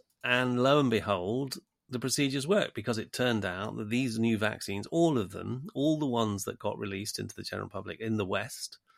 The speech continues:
uh, turned out to have very high levels of safety and very high levels of efficacy, which is exactly what the trials had shown.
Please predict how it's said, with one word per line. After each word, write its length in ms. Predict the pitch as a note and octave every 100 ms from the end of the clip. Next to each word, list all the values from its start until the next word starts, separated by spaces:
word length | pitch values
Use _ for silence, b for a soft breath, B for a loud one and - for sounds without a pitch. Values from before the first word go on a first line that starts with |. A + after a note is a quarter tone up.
| b b b b b b -
uh, 220 | A2+ A2 A2
turned 320 | - B2+ G#2+
out 240 | F2+ G#2+ A2+
to 80 |
have 320 | G#2+ A2 G2 -
very 260 | B2+ C3
high 220 | G#2+ A2
levels 320 | G#2 G2 G2 G2
of 80 |
safety 440 | - F#2 F2+ - A#2+
and 240 | A#2+ G#2+
very 220 | A#2+ A#2
high 160 | A2+ B2
levels 300 | A#2+ A#2+ A#2+
of 80 | C3
efficacy, 580 | E3 - - - - - -
which 220 | A#2+ -
is 100 | G2+
exactly 500 | G2 - - - G#2
what 140 | G2+
the 60 | G2+
trials 600 | - G#2 F#2+ G2+ - - _ _ _ _
had 140 | G#2+ G#2+
shown. 460 | - A#2+ G2+ G2